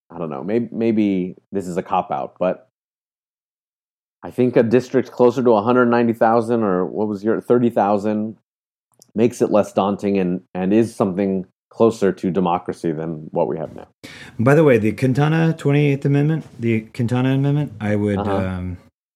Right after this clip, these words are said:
Speaker 2: I think it's, I think it's a really good, really solid compromise. I'd, I'd vote for it.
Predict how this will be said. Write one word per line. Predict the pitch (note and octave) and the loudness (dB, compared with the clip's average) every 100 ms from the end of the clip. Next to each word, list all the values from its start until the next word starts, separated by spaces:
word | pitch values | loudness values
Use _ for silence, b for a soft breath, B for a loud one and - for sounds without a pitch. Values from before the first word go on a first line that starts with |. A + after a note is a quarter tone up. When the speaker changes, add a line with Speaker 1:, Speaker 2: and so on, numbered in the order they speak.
| _ | _
Speaker 2:
I | C3 | 0
think | C#3+ C#3 | 2 2
it's, | A#2+ - | -2 -2
I | B2 | 2
think | D#3 | 4
it's | D3 | 4
a | B2 | 2
really | B2 | 2
good, | A2 G2+ - - | 2 -2 -4 -2
really | B2 A2 | 0 0
solid | A#2 A2 F#2 | 0 -2 -4
compromise. | G2 F2 E2+ E2 E2+ G#2 - - _ | -6 -10 -10 -12 -12 -16 -18 -20 _
I'd, | A2+ - | -6 -4
I'd | A#2 A#2 A2 | -2 -2 -2
vote | F#2+ F2 | -4 -10
for | - F2+ | -14 -18
it. | F2+ | -18